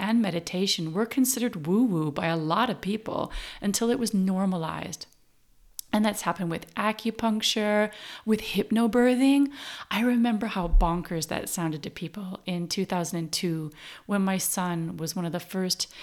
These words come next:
U K hypnobirth babies. Now it's super understood and accepted.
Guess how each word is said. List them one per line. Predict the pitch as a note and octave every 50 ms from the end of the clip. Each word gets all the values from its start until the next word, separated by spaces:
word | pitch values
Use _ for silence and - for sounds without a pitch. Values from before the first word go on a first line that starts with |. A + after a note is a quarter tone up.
| - - -
U | - E3 G3+ G3
K | G3+ - G#3+ F#3+ F3+ F3+ F3+ E3 -
hypnobirth | G3 - - F#3 F#3 F3+ E3+ F#3+ F#3 F3+ E3 - -
babies. | - E3+ E3+ F3+ E3+ C#3 D#3+ E3 D#3 - - - - - - - - - - - - - -
Now | F#3+ F#3 F#3+ F#3 G3 A3 B3+ D4 D#4+ E4 D#4 -
it's | B3 A#3+ - -
super | - - - C4 C4+ C4+ G#3 F3+
understood | - - E3+ D#3 D#3 E3 - - - E3+ D#3+ D3+ E3+
and | D#3
accepted. | D#3 D3+ - - - F3+ F3 - - - - - - -